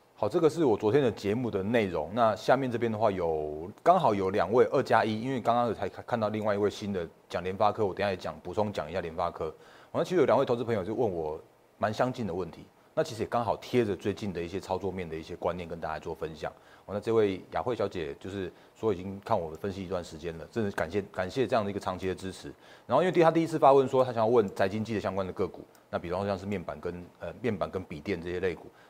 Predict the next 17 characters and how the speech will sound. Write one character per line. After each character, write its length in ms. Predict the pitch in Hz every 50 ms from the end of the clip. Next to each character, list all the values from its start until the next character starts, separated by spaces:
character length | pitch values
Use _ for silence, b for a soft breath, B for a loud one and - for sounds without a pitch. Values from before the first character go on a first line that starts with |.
| B
那 120 | B 113 - -
因 120 | 143 131
为 120 | 139 131 110 -
最 120 | - 147
近 220 | 117 107 123 113 90
其 160 | - - 90
实 80 | 90 95
公 180 | - 110 107
告 140 | 107 107 98
的 60 | 90
财 160 | - - 82
报 160 | 80 - 92 -
还 100 | - -
不 80 | -
错， 260 | - - - 110 - - - B B B B B B
然 120 | - 98 98
后 200 | 123 220 196